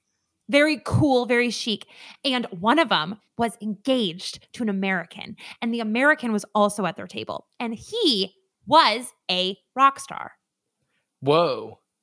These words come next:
Speaker 1: Like, I'm a hundred percent he was,
Speaker 2: Like
Speaker 1: like,
Speaker 2: a real
Speaker 1: he
Speaker 2: rock star.
Speaker 1: I think so, 'cause they kept talking about how he was, like, a musician, and, like, this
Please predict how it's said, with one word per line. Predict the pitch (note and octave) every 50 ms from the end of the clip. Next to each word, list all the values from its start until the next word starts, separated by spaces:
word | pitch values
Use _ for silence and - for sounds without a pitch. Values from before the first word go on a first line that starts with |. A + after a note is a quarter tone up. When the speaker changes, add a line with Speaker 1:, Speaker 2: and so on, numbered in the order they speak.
| _ _ - - _
Speaker 1:
Like, | D4 F#4 - -
I'm | D#4 F#4+ G4
a | G4+
hundred | - - - - F#4+ G#4+ G4+ G4
percent | A4+ A4+ A4+ F#4+ D4+ C4+ -
he | D4+ D4+
was, | C#4 D4+ E3+
Speaker 2:
Like | F#3+ G3+ F3+
Speaker 1:
like, | F#3
Speaker 2:
a | E3+
real | D#3 E3 E3+ F3 D#3+ D3+
Speaker 1:
he | D3
Speaker 2:
rock | C3 C3+ C3+ -
star. | - - G2 C2+ D2+ - - - _ _ _ _ -
Speaker 1:
I | - A4+ B4+
think | - D5+ E5+ D5+
so, | - D#4+ D#4+ D#4+
'cause | D#4+ C4
they | G4+
kept | G4 G4+ A4 -
talking | C5 C5 C5 A#4 A#4+
about | A4+ G4+
how | E4+ -
he | F4 F4
was, | F#4+ F#4+
like, | F4+ E4+
a | D#4
musician, | D4 D4+ D4 G#3+ G3 A3+ A3 - - F4 F#4+ G4
and, | F4 D4
like, | C4 A#3 - - - - - _ _ _
this | E4+ E4 E4+ E4+